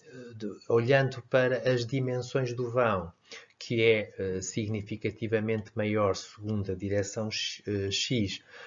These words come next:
eh, e, eh, eh, eh, mas, no entanto, com maior rigidez também nesta direção, aqui aconselha-se, eh, uma, a adoção de ponto seis, eh, da,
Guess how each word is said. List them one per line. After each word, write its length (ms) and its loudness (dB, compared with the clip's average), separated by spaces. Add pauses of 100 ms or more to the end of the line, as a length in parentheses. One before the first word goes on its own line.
(500)
eh, 760 -2
e, 460 4
eh, 560 -4
eh, 240 -4
eh, 460 -4 (120)
mas, 240 2
no 140 4
entanto, 500 2 (140)
com 180 6
maior 340 6
rigidez 540 0
também 300 0
nesta 280 0
direção, 560 0 (1120)
aqui 480 0
aconselha-se, 960 -2 (160)
eh, 220 -2
uma, 240 0
a 220 4
adoção 520 2 (320)
de 300 0
ponto 340 2
seis, 560 2
eh, 120 0
da, 340 0